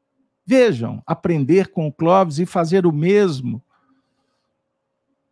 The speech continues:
nesse ambiente que vivemos, nesse mundo tumultuado?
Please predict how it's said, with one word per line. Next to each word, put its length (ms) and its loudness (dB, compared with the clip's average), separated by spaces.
nesse 460 0
ambiente 720 -2
que 120 -8
vivemos, 560 0
nesse 280 -2
mundo 440 2
tumultuado? 1120 0